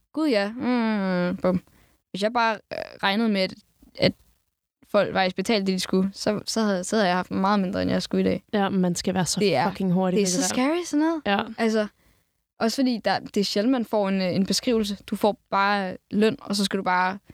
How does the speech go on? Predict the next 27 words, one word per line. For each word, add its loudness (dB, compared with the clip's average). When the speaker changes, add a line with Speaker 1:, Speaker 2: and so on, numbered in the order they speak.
Speaker 1:
selv -2
regne 0
dig 0
til, 0
hvad -2
fanden 2
de 2
er, 2
de 0
er 0
for. -2
Øhm, 0
og -2
det, 2
der 2
er 4
jeg 2
rigtig 0
taknem-, 0
taknemmelig 2
for, -2
at 2
min 0
far 0
er 0
inde 0
over. -4